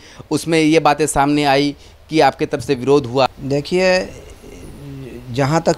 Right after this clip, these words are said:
Speaker 2: पहला प्रश्न आपका विरोध का जो है, तो ये बात बहुत ज़्यादा फैलाई गई कि लगता है कि कुछ सच्चाई छुपा रहे हैं, इसीलिए तो विरोध कर रहे हैं।
Speaker 1: जी।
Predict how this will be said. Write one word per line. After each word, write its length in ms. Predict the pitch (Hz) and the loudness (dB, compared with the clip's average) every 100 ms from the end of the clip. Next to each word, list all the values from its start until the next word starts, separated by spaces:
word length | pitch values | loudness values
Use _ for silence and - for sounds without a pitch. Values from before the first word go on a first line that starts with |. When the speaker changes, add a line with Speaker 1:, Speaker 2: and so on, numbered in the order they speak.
| - | 2
Speaker 2:
पहला 400 | 135 139 160 160 | 2 6 6 6
प्रश्न 440 | 156 - 143 - 147 | 4 -4 -4 -2 -4
आपका 260 | 139 165 | 0 0
विरोध 480 | 139 120 127 165 160 | 2 4 6 4 4
का 140 | - | 2
जो 180 | 123 120 | 2 0
है, 220 | 104 120 156 - 127 104 101 - - - - - - - - - - - - | -2 -6 -8 -16 -20 -20 -20 -20 -20 -20 -20 -20 -20 -20 -20 -20 -20 -20 -10
तो 400 | 160 151 156 156 - | -4 0 2 0 -2
ये 240 | 131 170 | -4 -2
बात 300 | 156 147 160 | 2 6 6
बहुत 340 | 147 127 143 151 | 4 -2 0 2
ज़्यादा 580 | 139 135 147 147 139 - - - - | 2 6 6 6 2 -6 -18 -10 -2
फैलाई 360 | 127 123 135 143 | 2 4 4 4
गई 280 | 113 120 175 - 120 110 - - - - - - - - 160 | 2 -2 -8 -18 -20 -20 -20 -20 -20 -20 -20 -20 -20 -4 2
कि 420 | 170 170 170 180 - - - | 4 4 0 -4 -16 -20 -12
लगता 460 | 127 131 143 - 202 | -6 -4 -4 -2 0
है 140 | 196 | 0
कि 120 | 190 180 | 0 -4
कुछ 380 | - 185 - - - - - - - | -4 -4 -6 -16 -20 -20 -20 -20 -12
सच्चाई 480 | - - - 151 170 | -6 -4 2 4 4
छुपा 360 | - 139 156 | 0 2 4
रहे 160 | 160 165 | 6 4
हैं, 60 | 156 | 2
इसीलिए 340 | 170 170 175 | 0 0 0
तो 120 | 175 | 2
विरोध 360 | 156 156 175 - | 2 4 2 2
कर 140 | 190 | 0
रहे 140 | 190 165 | 2 -2
हैं। 220 | 113 | -4
Speaker 1:
जी। 120 | - | -14